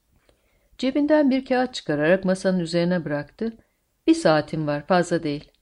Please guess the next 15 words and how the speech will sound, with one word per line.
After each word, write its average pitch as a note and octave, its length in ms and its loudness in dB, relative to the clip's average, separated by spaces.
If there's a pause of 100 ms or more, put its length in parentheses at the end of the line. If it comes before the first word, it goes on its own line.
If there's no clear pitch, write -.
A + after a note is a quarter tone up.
Beni F3+ 200 0
bu F#3 80 -2
numaradan D#3 460 -2
ara." D3 240 -4 (640)
Sert E3 400 -4
bakışlarını D3+ 640 -6
Rizov'dan D#3 440 -4
ayırmadan D#3 720 -4
kapıya F#3 420 -4
doğru C#3+ 260 -8
yürüdü. C#3 360 -12 (400)
"Ciddiyim, G3 640 0 (260)
umudumu F3+ 480 0
boşa A#3+ 280 0
çıkarma. D3 600 -4